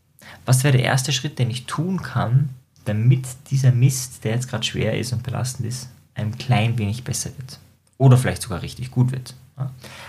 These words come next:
Also alles so lösungsorientierte Fragen, das sind super, äh, Trainingsgeräte. Du kannst auch mal bei Google eingeben, lösungsorientierte Fragen, da wirst du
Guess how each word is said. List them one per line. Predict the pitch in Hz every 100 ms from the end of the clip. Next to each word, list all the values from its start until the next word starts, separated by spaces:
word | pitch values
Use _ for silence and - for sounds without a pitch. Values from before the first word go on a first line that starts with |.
| -
Also | 120
alles | 113 180 175
so |
lösungsorientierte | 143 170 147 127 127 127 127
Fragen, | - 95 120 147 - - -
das | 127 -
sind | 127 127
super, | - 175 170 147
äh, | 131 127 120 117
Trainingsgeräte. | 127 - 151 - 131 127 127
Du | 110
kannst | 120 104
auch |
mal | 113 110 104 131
bei | 107
Google | 131 127
eingeben, | 113 110 113 107
lösungsorientierte | 110 123 127 - 107 104 -
Fragen, | - 107 104 107
da | 98
wirst | 104 -
du | 107